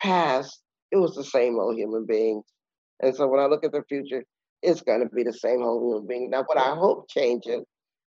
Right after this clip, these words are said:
is that we understand and have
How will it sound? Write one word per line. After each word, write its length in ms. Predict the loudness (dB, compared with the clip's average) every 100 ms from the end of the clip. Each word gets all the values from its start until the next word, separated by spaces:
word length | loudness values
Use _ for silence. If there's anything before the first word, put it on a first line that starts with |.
| _ _ _ 2
is 240 | 2 2
that 360 | 4 6 4 0
we 400 | 0 2 0 -2 _
understand 760 | 2 2 0 -2 2 2 2 -2 -14 _ _ 0
and 240 | 2 2 2
have 300 | 2 0